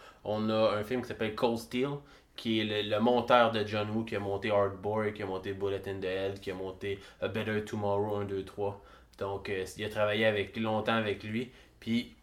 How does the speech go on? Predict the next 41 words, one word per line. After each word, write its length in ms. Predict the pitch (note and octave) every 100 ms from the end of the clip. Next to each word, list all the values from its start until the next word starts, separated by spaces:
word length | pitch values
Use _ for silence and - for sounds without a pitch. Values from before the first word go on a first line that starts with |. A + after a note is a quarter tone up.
| -
là, 100 | G#2+
il 120 | G#2
est 40 | G2
dans, 240 | G2+ G2
c'est 200 | - A2+
pas 200 | A2 E3+
son 220 | D#3 C3+
premier 400 | A#2 C3 B2 A#2+
film. 460 | A#2 C#3 D3+ F3 E3+
C'est, 200 | D#3 A#2
il 100 | A#2+
a 60 | A#2 A#2
pris 180 | A2+ C#3+
une 80 | B2+
longue 320 | A#2+ B2+ B2
pause, 300 | C3 C3 C#3
il 40 | -
est 40 |
allé 80 | A#2
aux 60 | A2+
États-Unis. 680 | A2+ A2+ G#2+ G#2 A2 B2+ C3+ - - -
Euh, 180 | G#2 G#2
il 60 | G2+
a 40 |
travaillé 400 | G2+ G#2 G2+ G#2 A2
sur 160 | A2
des 140 | G#2 G2
films 200 | G#2+ G#2
comme 280 | G#2 G2+
Bird 260 | F#2+ G#2+ G#2
of 160 | F#2+ -
Chucky, 520 | - G2 - G#2+ A2 - - - F2
euh, 220 | F#2+ F#2+
des 140 | F#2+
films 340 | F#2+ A2 G#2 G2+
comme, 300 | G2+ G2 F#2+
euh, 200 | F#2 F#2
Le 60 | G2 - -
Pack 240 | A2+ G#2
des 200 | G#2+ G#2
loups 240 | G2+ A2